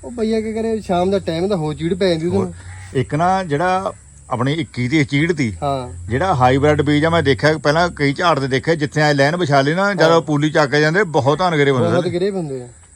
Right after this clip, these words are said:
Speaker 2: ਸਮਝਿਆ?
Speaker 1: ਉਹਦੇ ਬਾਅਦ ਇਹ ਕਬੂਤਰ, ਕਬੂਤਰ ਬੈਠੇ ਹੁੰਦੇ
Speaker 2: ਕਬੂਤਰ,
Speaker 1: ਖੇਤ
Speaker 2: ਕਬੂਤਰ ਬੈਠਾ ਹੁੰਦਾ।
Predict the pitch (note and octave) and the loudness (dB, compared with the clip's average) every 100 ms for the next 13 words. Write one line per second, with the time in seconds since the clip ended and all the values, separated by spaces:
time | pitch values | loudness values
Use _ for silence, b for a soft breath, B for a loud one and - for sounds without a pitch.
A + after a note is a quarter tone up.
0 | - A2 B2 E3+ E3+ G#3 A3 A3 G3+ G3+ | -14 -4 -2 -2 -2 -2 -2 0 0 0
1 | G3 F#3+ A#3 A3+ A3 A#3+ A#3 F#3+ F3 D#3+ | -4 -4 -4 -6 -6 -4 -2 -2 -2 -2
2 | D3 D#3 F3 D#3 D#3+ E3+ D3 A#2+ A2+ B2 | -2 0 0 0 -2 0 0 0 -2 -2